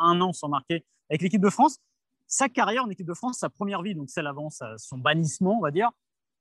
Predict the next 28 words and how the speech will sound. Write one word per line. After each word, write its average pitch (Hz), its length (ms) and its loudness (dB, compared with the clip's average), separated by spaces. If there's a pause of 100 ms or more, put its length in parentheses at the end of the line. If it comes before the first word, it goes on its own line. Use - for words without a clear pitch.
(160)
c'était 247 360 2
comme 247 160 2
ça, 196 200 2
c'est-à-dire 196 340 -6
qu'il 220 320 -2
marquait 214 340 -2
sur - 180 -10
des 180 120 2
périodes, 202 400 -2
vous 165 100 -6
regardez, 185 240 -2
vous 233 60 -14
pouvez 262 160 -4
voir 214 140 0
les 185 80 -4
stats, 233 240 -2 (140)
il 147 80 -20
y 175 40 0
a 180 80 -2
des 156 120 -6
très - 200 -6
longues 277 220 4
périodes 226 300 -2
où 202 60 -4
il 180 60 -4
ne 175 60 -4
marque 165 220 -2
pas, 196 200 4